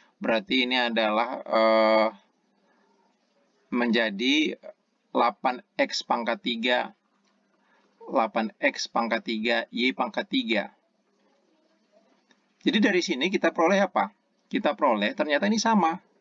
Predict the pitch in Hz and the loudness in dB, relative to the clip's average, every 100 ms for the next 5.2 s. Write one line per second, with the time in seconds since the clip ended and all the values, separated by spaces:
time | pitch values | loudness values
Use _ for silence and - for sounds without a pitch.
0 | _ _ _ - 196 185 135 - 277 - | _ _ _ -4 0 0 0 0 0 -2
1 | 180 165 170 - - 131 117 107 _ _ | 0 4 2 2 -4 -2 -4 -18 _ _
2 | _ _ _ 226 226 120 110 147 196 _ | _ _ _ 2 4 4 2 0 -4 _
3 | _ _ _ _ _ - 139 131 123 123 | _ _ _ _ _ -4 0 0 0 0
4 | 143 175 127 - 147 151 196 104 90 - | -2 0 -2 -2 -2 0 0 0 -2 -6
5 | - | -14